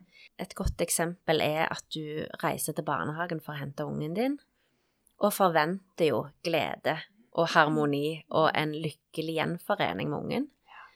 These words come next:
Eh, det som skjer med en gang du får ungen med deg ut, er at ungen knekker litt sammen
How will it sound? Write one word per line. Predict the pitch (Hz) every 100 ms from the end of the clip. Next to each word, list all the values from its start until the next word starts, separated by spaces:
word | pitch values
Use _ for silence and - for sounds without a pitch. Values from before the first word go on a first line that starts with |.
| _ _ _ -
Eh, | 180 175
det | 170 180
som | 180
skjer | 170 165 156
med | 165 147
en |
gang | 151 151
du |
får | 147 160 143
ungen | 127 139 156 - _ _ _ _ -
med | 170 156
deg | 143
ut, | 147 247 -
er | - 147
at | -
ungen | 147 147 127 - _ _ _
knekker | - 147 - -
litt | - -
sammen | - 80 - 269 196